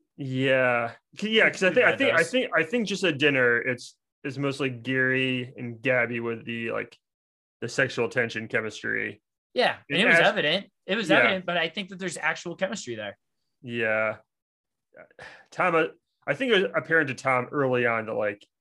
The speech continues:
Speaker 1: him and Ashley wasn't gonna happen that night, and then
Speaker 2: No,
Speaker 1: it kept
Speaker 2: yeah.
Speaker 1: getting worse, slowly worse
Speaker 2: Yeah.
Speaker 1: and worse.
Speaker 2: Yeah.
Speaker 1: Um, should we mention? I mean, Daisy kinda talks to Gabby during dinner, like, on a smoke break about Ashley.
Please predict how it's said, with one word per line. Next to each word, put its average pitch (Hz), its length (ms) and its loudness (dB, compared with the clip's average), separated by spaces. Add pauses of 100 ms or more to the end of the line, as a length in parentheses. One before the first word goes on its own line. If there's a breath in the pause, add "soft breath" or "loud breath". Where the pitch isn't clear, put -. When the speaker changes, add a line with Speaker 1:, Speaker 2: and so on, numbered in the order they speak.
(200)
Speaker 1:
him 123 180 -2
and 110 80 -4
Ashley 107 380 -2
wasn't 113 380 -6
gonna 104 160 -4
happen 101 260 -4
that 104 180 -6
night, 50 280 -10 (1040)
and 123 100 -2
then 131 100 2
Speaker 2:
No, 104 100 0
Speaker 1:
it 104 100 -16
kept - 60 -14
Speaker 2:
yeah. 127 160 2
Speaker 1:
getting 120 300 0
worse, 113 380 -6
slowly 110 300 -4
worse 104 320 -6
Speaker 2:
Yeah. 101 60 -10
Speaker 1:
and 101 80 -10
worse. 104 460 -8 (360)
Speaker 2:
Yeah. 113 160 -10 (360)
Speaker 1:
Um, 135 460 2 (260)
should - 180 -8
we 202 80 -2
mention? 165 400 -2
I 156 40 -4
mean, 139 340 -2 (480)
Daisy 185 340 0
kinda 190 200 0
talks 160 340 -2
to 143 80 -2
Gabby 131 400 2
during 110 280 -2
dinner, 110 420 -4 (100)
like, 120 200 -10
on 127 120 -4
a 110 40 -8
smoke 127 300 -6
break 139 260 -2
about 123 280 -2
Ashley. 147 600 -2